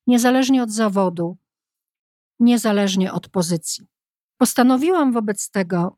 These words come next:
dostarczyć wam dziś zrozumienia tego mechanizmu oraz, e, kilku praktycznych wskazówek, jak z tą przypadłością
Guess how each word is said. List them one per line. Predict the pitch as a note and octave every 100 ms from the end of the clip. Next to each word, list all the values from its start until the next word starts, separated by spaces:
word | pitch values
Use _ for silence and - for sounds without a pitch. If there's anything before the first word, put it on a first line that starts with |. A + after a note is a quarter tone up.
| -
dostarczyć | A3+ - B3 B3+ C4+ A3
wam | A3 A3+ A3+ A3+
dziś | G#3 A#3+ B3 - - -
zrozumienia | A3 A#3 A#3+ A3+ A#3+ C#4+ B3
tego | A3+ G3+
mechanizmu | F#3+ F#3+ F3+ E3+ E3 E3+ F3+ G#3+ -
oraz, | A3 A3 A3 G#3+ - -
e, | A#3 G#3+ G#3+ G#3+ G#3+ G#3
kilku | B3+ B3
praktycznych | A3+ G#3 - A3+ - G#3+
wskazówek, | - G#3 G3 G#3+ G#3 - _ _ _
jak | A3 A3+ G#3+ - _
z | - -
tą | G3+
przypadłością | - G#3 G3 F#3+ F#3 - - F3+ F#3+